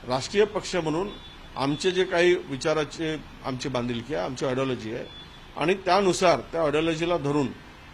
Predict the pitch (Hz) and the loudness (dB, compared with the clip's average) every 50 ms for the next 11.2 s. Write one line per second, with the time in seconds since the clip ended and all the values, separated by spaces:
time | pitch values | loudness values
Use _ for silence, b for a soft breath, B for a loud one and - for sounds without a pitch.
0 | - - - 151 151 - 175 156 - 190 196 - - 143 156 160 - 156 156 151 | -8 -6 -4 -4 0 0 0 0 0 -2 -2 0 2 2 2 2 0 0 0 2
1 | 160 160 160 165 170 165 - - 156 180 202 202 196 - 180 160 165 170 165 156 | 2 2 2 2 0 -2 -4 -4 -2 -2 -2 -2 -2 -2 -2 0 0 0 -2 -2
2 | - - - - - - - - - 147 147 151 - 160 156 165 156 165 151 143 | -6 -10 -16 -18 -18 -18 -16 -6 -2 -2 -2 0 0 0 0 0 0 -2 -2 -2
3 | 156 156 147 160 147 139 135 135 143 143 156 143 139 139 131 131 - 127 123 - | -2 -2 -2 -4 -4 -2 -2 -2 -2 -2 -4 -4 -2 -2 -4 -4 -4 -6 -10 -8
4 | - 135 117 101 92 - - - - - - - - - 151 143 135 156 147 143 | -6 -6 -6 -6 -8 -12 -16 -16 -16 -16 -16 -14 -8 -6 -6 -6 -4 -2 0 2
5 | 151 147 139 127 123 - 170 170 160 151 147 156 160 170 165 165 165 156 - - | 2 2 0 -2 -4 0 2 2 4 4 4 4 6 6 6 4 4 0 -4 -10
6 | - - - - - - - - - - - - 139 135 147 165 175 - - 185 | -16 -18 -20 -20 -20 -18 -16 -14 -14 -10 -6 -2 0 2 4 4 4 4 4 2
7 | 165 175 190 220 214 180 135 135 120 113 113 107 - 156 156 147 143 143 139 160 | 2 2 2 2 0 0 0 -2 -2 -2 -4 -4 -4 -2 0 0 0 0 0 -4
8 | 143 - 170 170 160 156 160 165 160 147 123 - - 120 123 147 156 151 151 160 | -6 -6 -4 -4 -2 -2 0 0 0 -2 -4 -6 -8 -6 -4 -4 -4 -2 -2 -2
9 | 160 156 - - - - - - - - - 127 127 - - - - - - - | -2 -4 -6 -8 -12 -18 -18 -16 -14 -12 -12 -12 -12 -12 -14 -16 -16 -16 -16 -16
10 | - - - 117 123 - 160 156 151 143 143 - - - - - - - - 117 | -16 -14 -14 -14 -6 -2 -2 -2 -2 -2 -6 -12 -18 -18 -18 -18 -18 -12 -6 -2
11 | 120 120 117 117 | -2 0 0 -2